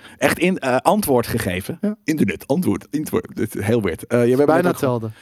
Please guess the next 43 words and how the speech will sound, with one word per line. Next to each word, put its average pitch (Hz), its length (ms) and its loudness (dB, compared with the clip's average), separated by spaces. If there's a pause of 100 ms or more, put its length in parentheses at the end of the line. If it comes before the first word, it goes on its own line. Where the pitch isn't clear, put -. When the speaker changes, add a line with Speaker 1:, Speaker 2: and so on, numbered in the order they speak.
(100)
Speaker 1:
eh, 135 140 0
bijna 160 260 4
hetzelfde. 143 340 4
Tomb 202 200 4
Raider 180 240 4
is 135 120 0
ook, 147 240 -2
en, 139 200 2
eh, 135 80 2
niet 156 180 -2
omdat 147 160 2
het 131 120 0
een 117 60 0
vrouw 131 200 2
is, 120 80 0
maar 127 100 2
gewoon 139 180 2
omdat 127 200 4
het 117 140 -4
ook 127 160 2
een, 117 220 2
een 120 140 0
easy 117 200 -2
to 117 80 0
pick 113 220 0
up, 113 180 0
gewoon 110 240 0
lekker, 107 340 0
eh, 98 100 -2
je 98 60 -2
stickje - 320 -4
vooruit 101 440 -2
en 92 60 0
een 92 60 -2
beetje 98 240 -4
schieten 92 380 -4
en 85 80 -8
dat - 140 -10
is, - 160 -8
eh, - 120 -8
dat - 120 -12
is - 60 -14
nice. - 280 -16